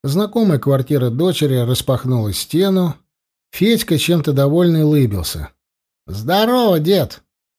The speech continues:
«Привет!» «Че кислый такой?» «Да так, осваиваемся». Федор вздохнул. «Дед, у меня кирпич твой отняли».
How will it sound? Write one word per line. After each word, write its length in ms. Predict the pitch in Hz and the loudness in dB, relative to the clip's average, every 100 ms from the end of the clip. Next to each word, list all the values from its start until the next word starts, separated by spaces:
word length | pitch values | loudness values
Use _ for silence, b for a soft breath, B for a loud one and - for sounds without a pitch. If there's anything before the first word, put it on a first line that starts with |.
| _ | _
«Привет!» 680 | 87 82 76 90 147 - - _ _ _ _ _ _ _ - | -10 -8 -8 -6 -6 -8 -20 _ _ _ _ _ _ _ -12
«Че 280 | - 190 | -4 -2
кислый 420 | 196 156 175 190 185 | -2 -2 -2 -2 -2
такой?» 540 | 185 185 - 180 156 - _ _ _ | -2 -4 -2 -2 -4 -10 _ _ _
«Да 320 | 90 90 143 | -12 -8 -8
так, 540 | 202 - 131 147 156 - | -8 -8 -4 -2 -4 -6
осваиваемся». 1160 | 101 - 98 127 156 151 127 104 90 90 73 - _ _ _ _ _ _ _ _ _ | -8 -6 -4 -2 0 0 0 -2 -4 -6 -10 -12 _ _ _ _ _ _ _ _ _
Федор 340 | 190 214 190 | 0 2 2
вздохнул. 720 | 170 156 175 - 160 113 78 - _ _ _ _ _ _ _ _ _ | 0 2 0 2 0 -2 -4 -12 _ _ _ _ _ _ _ _ _
«Дед, 440 | 131 147 202 196 | -8 -2 -2 0
у 60 | 160 | -2
меня 340 | 165 185 202 | 0 0 0
кирпич 500 | 196 196 180 160 165 | 0 -2 -2 -4 -4
твой 220 | - 196 185 | -2 -2 -2
отняли». 560 | 180 156 156 156 95 | -4 -4 -2 -2 -4